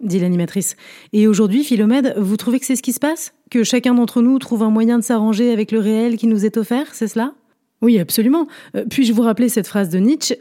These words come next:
Les vérités sont des illusions dont on a oublié qu'elles le sont. Là, toute la planète est confrontée à une vérité nouvelle qui remet en cause toutes nos illusions. On nous envoie un signe, indubitablement. Hélas, penser prend du temps.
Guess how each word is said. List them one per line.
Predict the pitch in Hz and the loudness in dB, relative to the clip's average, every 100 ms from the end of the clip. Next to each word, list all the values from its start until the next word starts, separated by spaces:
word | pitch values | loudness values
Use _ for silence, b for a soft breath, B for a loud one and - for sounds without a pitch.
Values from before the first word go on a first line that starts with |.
| - | -2
Les | 208 | 0
vérités | 190 254 254 262 262 233 | 2 2 2 0 0 -2
sont | - 180 | 0 -2
des | 180 185 | 0 0
illusions | 240 247 208 262 | 2 2 2 2
dont | 233 220 277 247 | 2 2 0 2
on | 233 | 2
a | 247 | 2
oublié | 196 233 | 2 0
qu'elles | 262 233 | 0 0
le | 208 | 0
sont. | 208 233 208 _ _ B B B | 0 -2 -4 _ _ B B B
Là, | 208 269 294 | 0 0 0
toute | - 277 | -4 -2
la | 269 | 0
planète | 240 247 277 247 | 2 2 2 0
est | |
confrontée | - 208 - 208 254 | -2 -2 0 0 2
à | |
une | 220 | 2
vérité | 202 190 190 202 | 2 0 0 2
nouvelle | 220 277 247 | 2 2 0
qui | - 208 | -2 0
remet | 196 196 | 0 0
en | 202 | 0
cause | 254 247 - | -2 -4 -6
toutes | - 294 | -8 -2
nos | 226 | 0
illusions. | 196 190 220 226 247 - B B B B B | 0 0 0 2 0 -4 B B B B B
On | 214 | 4
nous | 214 208 | 6 6
envoie | 208 226 | 4 4
un | 262 | 2
signe, | - 285 233 175 _ - | 2 2 2 0 _ -4
indubitablement. | 190 180 185 202 185 190 190 175 _ B B B | -2 0 -2 -2 0 0 0 -4 _ B B B
Hélas, | 165 175 180 214 220 - 247 | -4 0 2 0 0 -6 -8
penser | 185 180 226 | -8 -4 -4
prend | 160 202 | -2 -4
du | 180 | -4
temps. | 185 160 | -4 -6